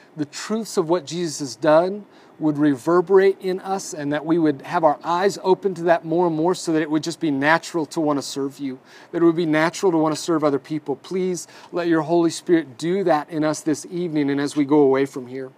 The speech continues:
And I pray for, uh, the men and women sitting here tonight, that you would help them to understand the way that you,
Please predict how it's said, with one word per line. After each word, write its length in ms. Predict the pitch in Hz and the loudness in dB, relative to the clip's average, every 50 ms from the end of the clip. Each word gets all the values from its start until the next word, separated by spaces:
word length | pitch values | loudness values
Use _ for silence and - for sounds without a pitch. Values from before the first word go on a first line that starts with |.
| _ - - - - - | _ -20 -20 -20 -18 -12
And 100 | 156 156 | -8 -6
I 100 | 151 151 | -6 -6
pray 420 | 147 - - 180 175 180 190 196 | -6 -4 -2 0 2 2 2 2
for, 480 | 190 - - 180 170 170 170 165 160 - - - - - - | 0 0 -2 -2 -2 0 0 -2 -4 -6 -10 -20 -20 -18 -8
uh, 180 | - 151 147 147 | -2 0 0 0
the 140 | 143 147 151 | 0 0 -2
men 240 | 151 156 170 190 | 0 0 0 2
and 180 | 202 208 196 175 | 2 0 0 0
women 280 | 165 175 170 165 160 151 | 0 0 0 0 -2 -4
sitting 400 | - - - 175 156 170 160 143 | -4 -4 -2 -2 -2 -2 -2 -2
here 160 | 143 156 147 | -2 -2 -4
tonight, 400 | - - 151 139 131 131 123 - | -4 -4 -6 -6 -6 -8 -10 -12
that 80 | 156 | -12
you 160 | 151 135 156 165 | -8 -4 -2 -2
would 100 | 165 143 | -2 -2
help 280 | 143 160 160 - - | -2 -2 -2 -2 -4
them 140 | - 165 147 | -6 -6 -6
to 260 | - - 156 143 127 - - - _ _ _ | -6 -6 -6 -6 -6 -8 -12 -20 _ _ _
understand 760 | - 175 180 202 208 220 - - - - 175 170 180 180 170 | -6 -6 -6 -4 -6 -8 -8 -6 -4 -4 -2 0 0 -2 -2
the 40 | 160 | -2
way 240 | 143 139 147 156 170 | 0 0 0 0 0
that 140 | 165 175 151 | -2 -4 -8
you, 300 | 147 156 156 151 156 | -10 -10 -10 -10 -10